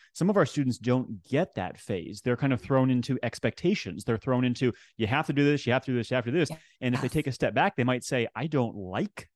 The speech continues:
Speaker 1: this. I, I don't
Speaker 2: Right.
Speaker 1: care for this sport, but I'm doing it because I've done it since I was three and I have to kind of keep going." And I, I think
Speaker 2: Yeah.
Speaker 1: what you're,
Speaker 2: Or
Speaker 1: what
Speaker 2: my
Speaker 1: you're
Speaker 2: older sibling did it, you know, or my
Speaker 1: Right.
Speaker 2: parent did. So there's this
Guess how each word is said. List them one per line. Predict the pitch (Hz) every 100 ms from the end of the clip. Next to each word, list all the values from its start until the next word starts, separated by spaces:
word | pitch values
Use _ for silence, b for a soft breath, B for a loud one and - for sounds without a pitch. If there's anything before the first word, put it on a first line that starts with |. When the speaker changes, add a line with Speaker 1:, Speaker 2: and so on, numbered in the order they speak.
| -
Speaker 1:
this. | 101 107 117 -
I, | 110 123 120 b b
I | 117
don't | 135 143
Speaker 2:
Right. | -
Speaker 1:
care | 214 277
for | 180
this | 117 -
sport, | - 107 107 -
but | 120 135
I'm | 127 117 113 104
doing | 147 165 135
it | 123 -
because | 120 113
I've | 110 98
done | 117 113
it | -
since | 110 107
I |
was | 98 -
three | 135 131 120
and | 110
I |
have | 101 110 -
to | 101 b b b -
kind | 113
of | 104 -
keep | - 123 101
going." | 110 160 104 - b b b -
And | 127
I, | 131 -
I | 139
think | 147
Speaker 2:
Yeah. | 202 196
Speaker 1:
what | 170 -
you're, | 139 127
Speaker 2:
Or | 320
Speaker 1:
what | 311
Speaker 2:
my | 262
Speaker 1:
you're | 254
Speaker 2:
older | 226 214 214
sibling | - 202 180 190 190
did | 180 180 170
it, | 175 170 170 170 _
you | 196 196
know, | 160
or | 165
my | 165 226
Speaker 1:
Right. | 240
Speaker 2:
parent | - 185 170 165
did. | 170 160 -
So | 185
there's | 170 165
this | 185